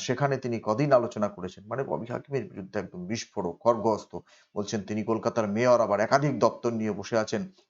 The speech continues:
তারা পার্টিকে ঘুলিয়ে দিতে চাইছেন। আপনারা তো শুনলেন কি ধরনের বিস্ফোরক কথা বলছেন। একে কি করে আটকাবেন? বহিষ্কারের পথে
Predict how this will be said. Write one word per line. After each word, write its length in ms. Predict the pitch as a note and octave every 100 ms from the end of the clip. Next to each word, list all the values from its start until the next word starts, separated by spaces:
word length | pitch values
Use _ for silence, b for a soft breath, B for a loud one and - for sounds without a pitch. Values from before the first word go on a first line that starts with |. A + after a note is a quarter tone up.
| _
তারা 140 | G#2+ A2+
পার্টিকে 300 | A2 G#2+ A2+ G#2+ F#2
ঘুলিয়ে 260 | A2+ D3+ D3
দিতে 160 | A#2 A2+
চাইছেন। 280 | A2 G2+ G#2 G2+
আপনারা 200 | F#2+ A2 G2
তো 40 | F#2
শুনলেন 280 | A2+ G#2+ G2 G2 b b -
কি 80 | A#2+
ধরনের 320 | B2 A2+ A2 G2+
বিস্ফোরক 400 | G#2 - G#2+ G#2 -
কথা 160 | - F#2 F#2+
বলছেন। 240 | F#2 F2+ F#2+
একে 140 | G2+ D#3+
কি 80 | C3+ B2+
করে 120 | B2+ F#2+
আটকাবেন? 360 | - F#2+ F2+ D#2 _ _ _ _ _
বহিষ্কারের 440 | G#2 A2+ - A#2 A2
পথে 160 | G#2+